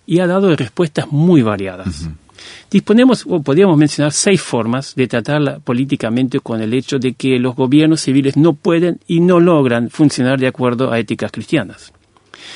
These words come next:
Speaker 1: Constantino y Teodosio intentaron la fusión organizacional y operacional de las dos éticas. O le-, o sea, la idea es hacer pensar que no existe diferencia entre el gobierno y la iglesia.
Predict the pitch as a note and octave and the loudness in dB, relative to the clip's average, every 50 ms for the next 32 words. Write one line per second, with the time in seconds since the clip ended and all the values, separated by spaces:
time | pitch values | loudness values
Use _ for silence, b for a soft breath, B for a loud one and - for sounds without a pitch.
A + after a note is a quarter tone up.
0 | B B B B - A3 A3 - - F#3+ F3 D3+ - A3 A3+ G#3+ F3+ C#3 B2+ A#2+ | B B B B 2 2 2 4 2 0 0 4 4 4 6 6 6 4 2 2
1 | G2+ - D3+ C#3 D3+ F#3 D#3+ - - C3+ A#2 A#2 F#3 _ _ _ _ - F3 E3 | 2 2 2 4 4 2 0 0 -2 -6 -6 -8 -10 _ _ _ _ -2 0 0
2 | D#3 - F3 D#3+ C#3+ - F3 F3+ F#3+ G3+ G3+ F3 D3+ C#3+ - - - C#3+ - - | 2 2 4 4 4 2 2 0 0 2 2 2 2 0 -2 -4 -4 -4 -2 -2
3 | - A#3+ G#3+ F3 C#3 B2+ B2+ B B B B B B B B - E3 D#3 D#3 D#3 | -2 0 2 2 2 2 0 B B B B B B B B -2 -2 0 2 2
4 | D#3 D#3 D3+ C#3+ - D3 C3+ - - C#3+ C#3 D#3 D3+ C3+ B2 B2+ B2+ B2+ - C3+ | 4 4 2 2 0 -4 -4 -2 0 2 2 2 2 2 0 0 0 0 -2 -2
5 | B2 B2 A#2+ - - B2+ B2 C3 C#3 C#3 C#3 C3 B2+ A#2+ B2 - - - C#3 - | -4 -4 -4 -4 -4 -4 -2 -2 0 -2 -2 -2 -2 -2 -2 -4 -4 -6 -6 -4
6 | - B2+ G#2 - A2 G#2+ - - - - - F3 E3+ E3+ - - - D3 - F3 | -2 -6 -4 -4 -8 -10 -10 -14 -16 -8 -4 -4 -4 -4 -4 -6 -8 -4 -2 -2
7 | D#3 D3 B B B B B B B B E3+ E3 F3+ F3+ F#3 F3+ A3+ A#3 A#3 G#3+ | -2 -2 B B B B B B B B -2 0 2 2 2 2 2 0 2 2
8 | G3+ F#3+ F#3 F3 - - - - D#3 C3+ - - G3+ G#3 G3 - - C3 B2 - | 2 2 2 0 -2 -8 -8 -8 -8 -8 -4 0 0 0 0 0 -2 -2 -2 0
9 | - G3 F#3+ - - C#3 C#3+ F3+ F3 - - - G3+ D3+ - - D3 B2+ C#3 C#3 | -2 -4 -4 0 0 0 0 0 0 -2 -2 -2 -2 -2 -2 -4 -2 -2 -2 -2
10 | - C3+ B2+ C#3 D3+ D3 - D#3 C#3+ C#3+ C#3+ B2+ A#2+ B2+ A#2 A#2+ B2 B2+ B2 B2 | 0 0 2 2 2 2 2 0 2 2 2 2 2 0 2 2 2 2 2 0
11 | A2+ G#2 G2 F#2 F#2+ F#2+ - - - _ | 0 -2 -4 -6 -8 -10 -12 -14 -18 _